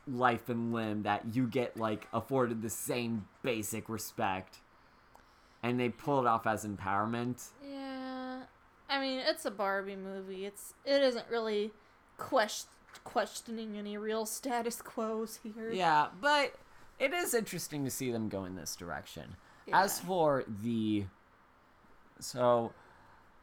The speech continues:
Speaker 1: she begins to challenge these dudes, and
Speaker 2: She does
Speaker 1: she
Speaker 2: some flipping,
Speaker 1: yeah,
Speaker 2: some
Speaker 1: she does the
Speaker 2: flipping.
Speaker 1: flippies, and, oh, there's a dog in the background,
Speaker 2: Oh,
Speaker 1: and
Speaker 2: yeah, we got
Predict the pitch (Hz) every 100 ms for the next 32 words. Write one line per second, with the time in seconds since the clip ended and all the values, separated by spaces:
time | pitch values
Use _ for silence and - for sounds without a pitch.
0 | - - - 208 202 185 170 - 139 127
1 | 117 - - - - - _ - - -
2 | - 135 131 120 107 120 110 90 120 123
3 | 101 101 - 107 101 101 - - - 226
4 | 277 254 254 254 - 254 233 - 226 240
5 | 156 151 151 147 139 156 165 156 - 156
6 | 117 123 95 90 107 101 101 - - -
7 | - 104 156 135 113 92 87 82 - 107
8 | 135 120 101 90 87 101 95 - 90 220
9 | 220 214 214 220 220 240 233 226